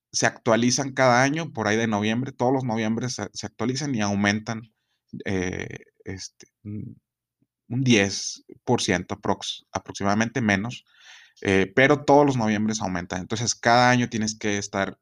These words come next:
este, presupuestando para el siguiente año tus pagos.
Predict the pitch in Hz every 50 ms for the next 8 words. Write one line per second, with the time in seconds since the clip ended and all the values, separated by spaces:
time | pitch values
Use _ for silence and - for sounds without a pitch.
0 | _ - - 95 92 92 - - - 92 87 82 _ _ - 101 101 - - 110
1 | 107 - - 117 120 117 - - - - 110 110 117 120 110 101 98 104 _ _
2 | - - - - _ _ - - 101 101 98 95 - 98 101 101 98 101 104 101
3 | 101 101 98 - - 101 98 - _ - 98 92 87 85 85 - -